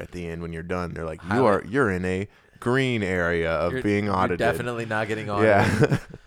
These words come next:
Speaker 2: Hopefully, um, uh, the fans don't know this. I went part-time at work, and I'm
Speaker 1: Damn,
Speaker 2: gonna
Speaker 1: dude, the fans are going wild at
Speaker 2: Guys,
Speaker 1: home.
Speaker 2: the
Speaker 1: They are losing their shit.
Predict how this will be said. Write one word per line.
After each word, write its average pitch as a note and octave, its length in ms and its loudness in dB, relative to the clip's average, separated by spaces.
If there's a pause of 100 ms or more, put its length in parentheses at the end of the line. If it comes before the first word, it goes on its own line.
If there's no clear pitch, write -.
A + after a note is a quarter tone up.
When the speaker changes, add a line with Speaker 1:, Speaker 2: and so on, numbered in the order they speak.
(140)
Speaker 2:
Hopefully, C3+ 500 -2
um, G2+ 380 -4 (260)
uh, G#2+ 80 -6
the G2+ 140 -10
fans C#3+ 260 -2
don't G2+ 160 -6
know F#2+ 120 -4
this. A2 200 -10
I - 80 -6
went C3 220 -8
part-time A2+ 520 -4
at F2+ 140 -6
work, - 460 -6 (240)
and F#2+ 320 -6
I'm F2+ 100 -8
Speaker 1:
Damn, G#2+ 300 2
Speaker 2:
gonna F#2 40 -4
Speaker 1:
dude, F#2+ 280 0
the F2+ 80 -6
fans A#2 640 0
are G2+ 640 4 (200)
going G2 640 0
wild F2+ 480 4
at E2 40 -8
Speaker 2:
Guys, B2 340 0
Speaker 1:
home. D2+ 320 -10
Speaker 2:
the - 60 -16
Speaker 1:
They G2 320 2
are F#2 240 2
losing A#2 420 0
their A#2+ 140 -2
shit. G2+ 500 0